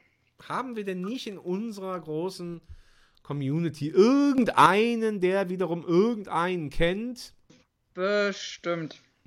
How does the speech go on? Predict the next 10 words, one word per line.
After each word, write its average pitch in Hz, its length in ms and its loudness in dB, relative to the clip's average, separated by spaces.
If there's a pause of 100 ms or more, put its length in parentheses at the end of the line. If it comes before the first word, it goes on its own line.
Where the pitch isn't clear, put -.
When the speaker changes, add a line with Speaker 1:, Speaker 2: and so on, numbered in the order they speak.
(160)
Speaker 1:
Ja. 156 240 -4 (500)
Also, 117 300 -2
dann 117 80 -6
machen 156 180 -2
wir 160 40 -4
das 147 120 -6
erstmal 147 240 -4
jetzt 131 140 -8
hier 120 320 -4
official 254 680 0